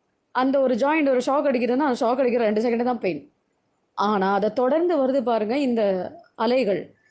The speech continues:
இந்த எண்ண அலைகள், இவைகள் உ-, உருவாக்கக்கூடிய பெயின் வந்து மேலும் மேலும் அதை அதிகப்படுத்தி, அந்த ஹெல்த்துக்கு இன்னும் டவுன் பண்ண, அ, பண்ணி மைண்டை ரொம்ப டவுன் பண்ணுது.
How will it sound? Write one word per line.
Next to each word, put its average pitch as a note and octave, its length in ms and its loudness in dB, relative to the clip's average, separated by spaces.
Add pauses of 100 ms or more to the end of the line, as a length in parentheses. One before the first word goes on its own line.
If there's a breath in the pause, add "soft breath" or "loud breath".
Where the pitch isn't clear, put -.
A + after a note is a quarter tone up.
(160 soft breath)
இந்த A#3 320 0
எண்ண C4 300 0
அலைகள், A3 480 -2 (180)
இவைகள் F#4 540 0
உ-, C#4+ 480 -2
உருவாக்கக்கூடிய D4 580 0
பெயின் C#4 220 0
வந்து C4 240 0
மேலும் C4+ 360 0
மேலும் D4+ 220 2
அதை B3+ 180 0
அதிகப்படுத்தி, A#3+ 720 -2 (280)
அந்த C4+ 200 0
ஹெல்த்துக்கு D4 300 0
இன்னும் D4+ 180 2
டவுன் C4+ 200 2
பண்ண, G#3+ 380 -4 (440)
அ, F#3+ 220 -4
பண்ணி B3 240 0
மைண்டை E4 480 0
ரொம்ப C#4 260 2
டவுன் A#3 240 0
பண்ணுது. F3 400 -6